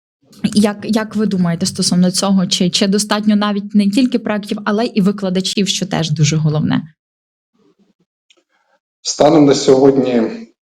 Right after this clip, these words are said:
Speaker 2: саме курсів або, м, заходів, де можна вивчити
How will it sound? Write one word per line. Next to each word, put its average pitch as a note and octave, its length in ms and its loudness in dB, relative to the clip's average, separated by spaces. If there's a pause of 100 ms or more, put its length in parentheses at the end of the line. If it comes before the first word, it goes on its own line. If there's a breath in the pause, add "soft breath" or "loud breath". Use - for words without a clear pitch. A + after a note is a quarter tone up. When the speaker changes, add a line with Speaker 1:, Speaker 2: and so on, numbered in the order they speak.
(880)
Speaker 2:
саме G#2+ 480 -2 (260)
курсів - 720 -2 (280)
або, G#2+ 520 0
м, G2+ 580 -4
заходів, G2+ 600 0
де G2+ 80 -2
можна G2 600 -2 (340 loud breath)
вивчити G2 720 -4